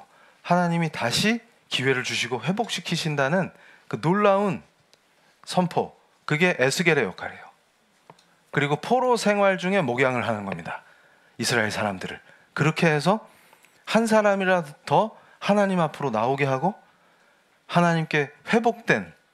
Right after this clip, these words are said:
하나님 백성으로, 하나님 말씀으로 자신을 새롭게 하게 해서 그러고 귀환했을 때 이제 뭐를 하는 거예요? 에스라를 통해서 새로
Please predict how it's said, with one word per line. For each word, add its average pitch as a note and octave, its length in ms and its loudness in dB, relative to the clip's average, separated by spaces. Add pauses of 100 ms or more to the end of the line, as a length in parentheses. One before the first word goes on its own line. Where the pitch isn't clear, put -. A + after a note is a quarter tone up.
(160)
하나님 D3+ 320 0
백성으로, G#2+ 520 -4 (220)
하나님 E3 360 0
말씀으로 C#3+ 540 0 (440)
자신을 C#3+ 340 2
새롭게 G3 400 0
하게 A#2+ 360 -2 (260)
해서 D#3 360 2 (480)
그러고 A3+ 640 2 (320)
귀환했을 F#3 600 4
때 - 280 -2 (840)
이제 A2 340 -4 (460)
뭐를 A#2 240 -2
하는 A2 160 -4
거예요? A#2+ 180 -6 (220)
에스라를 A#2+ 480 0
통해서 A#2 440 -4 (300)
새로 G3 540 -2